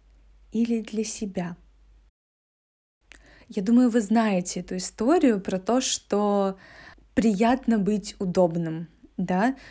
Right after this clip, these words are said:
Хочется, чтобы хвалили, хочется быть хорошим, но здесь очень легко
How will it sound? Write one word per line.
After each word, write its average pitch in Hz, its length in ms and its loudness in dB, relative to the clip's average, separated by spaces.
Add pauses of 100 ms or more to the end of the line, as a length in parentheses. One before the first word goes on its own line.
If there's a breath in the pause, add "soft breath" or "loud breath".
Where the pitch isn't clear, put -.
(120 loud breath)
Хочется, 220 920 -2
чтобы 208 320 -4
хвалили, 185 840 2 (340 loud breath)
хочется 196 680 -6
быть 262 280 0
хорошим, 247 920 2 (460 loud breath)
но 226 160 2
здесь 269 440 4
очень 240 340 2
легко 240 880 2